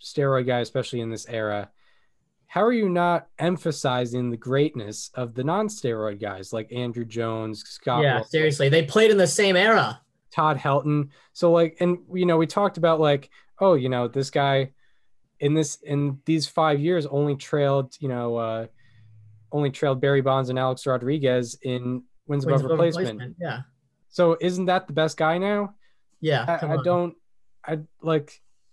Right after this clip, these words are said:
Speaker 1: shouldn't you be emphasizing the greatness of the guys that did not take P E Ds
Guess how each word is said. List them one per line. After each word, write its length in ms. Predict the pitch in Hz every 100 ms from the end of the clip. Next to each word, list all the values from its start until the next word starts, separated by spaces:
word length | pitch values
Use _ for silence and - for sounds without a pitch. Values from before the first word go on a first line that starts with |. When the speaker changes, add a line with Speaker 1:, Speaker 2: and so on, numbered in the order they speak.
| -
Speaker 1:
shouldn't 300 | - 202 208
you 80 | 202
be 180 | 190
emphasizing 680 | 175 180 175 170 185 185 180
the 60 | 170
greatness 420 | 143 156 160 151
of 80 | 151
the 60 | 143
guys 260 | 147 147
that 140 | 135 123
did 160 | 147
not 240 | 143 147 139
take 240 | 151 139
P 80 | 151
E 160 | 143
Ds 400 | 139 135 143 139